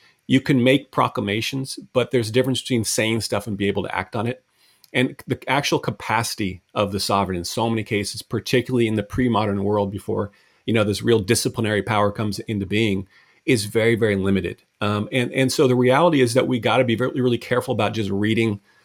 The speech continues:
the proclamations of power and assuming that they exist in, in, in the real world. Um, because what you're suggesting is the reality is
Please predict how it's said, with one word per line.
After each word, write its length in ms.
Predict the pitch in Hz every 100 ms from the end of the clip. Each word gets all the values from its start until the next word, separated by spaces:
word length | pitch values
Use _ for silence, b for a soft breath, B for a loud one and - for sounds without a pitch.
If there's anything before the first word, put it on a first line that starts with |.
| -
the 80 |
proclamations 640 | - 117 113 107 104 - 98
of 100 | -
power 500 | 110 120 107 95 135
and 140 | 110 110
assuming 500 | - - 117 113 110
that 160 | 104
they 380 | 104 104 104 101 _ _ _ _
exist 540 | - 104 92 113 104 -
in, 260 | 104 101 -
in, 220 | 113 101
in 140 | 123 104
the 80 | 98
real 240 | 98 92
world. 320 | 95 87 - _
Um, 400 | 101 95 95 98 - - 123
because 460 | 123 135 127 - - -
what 420 | 123 110 135 151
you're 160 | 139 156
suggesting 560 | 160 120 110 - 104
is 160 | 104 101
the 80 | 107
reality 540 | 104 107 147 170 101
is 280 | 92 92 -